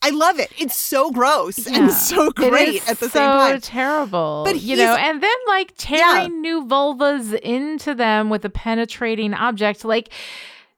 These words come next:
Speaker 2: it's, the more you think about it, like, the, all the layers on this onion are just terrible. And the more you peel, the worse <laughs> it gets.
Speaker 1: Yeah.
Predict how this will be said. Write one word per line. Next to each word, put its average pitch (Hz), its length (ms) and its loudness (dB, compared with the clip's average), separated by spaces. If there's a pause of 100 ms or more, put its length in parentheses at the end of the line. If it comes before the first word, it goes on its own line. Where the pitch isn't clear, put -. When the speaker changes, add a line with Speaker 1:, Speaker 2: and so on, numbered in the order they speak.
Speaker 2:
it's, - 400 -4
the 262 220 -4
more 381 440 4
you 370 220 2
think 349 220 -2
about 220 300 0
it, 175 200 2
like, 208 280 0
the, 220 280 2
all 320 400 4
the 311 120 -2
layers 294 460 0
on 226 180 2
this 233 200 0
onion 208 640 0
are 185 200 0
just 190 880 -2 (380)
terrible. 202 800 -2
And 202 140 -2
the 202 60 -2
more 202 280 -2
you 240 180 -4
peel, 175 540 -2
the 170 100 -4
worse - 420 -4
<laughs> - 0 -
it 262 120 -6
gets. - 540 -4
Speaker 1:
Yeah. 247 440 0